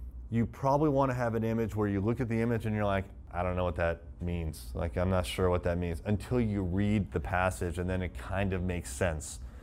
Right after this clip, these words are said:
And especially if you kind of explain, as I probably did in this post, about how there was a haystack of information, I found the needle, I found the little gem, right?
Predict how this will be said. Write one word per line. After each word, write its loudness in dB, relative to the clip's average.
And 6
especially 2
if -2
you 2
kind -2
of -2
explain, 0
as 4
I 6
probably 2
did 2
in -2
this -4
post, 2
about 2
how 4
there 0
was -2
a -2
haystack 0
of -2
information, -2
I -2
found -2
the -2
needle, -4
I -2
found -2
the -4
little -4
gem, 0
right? -2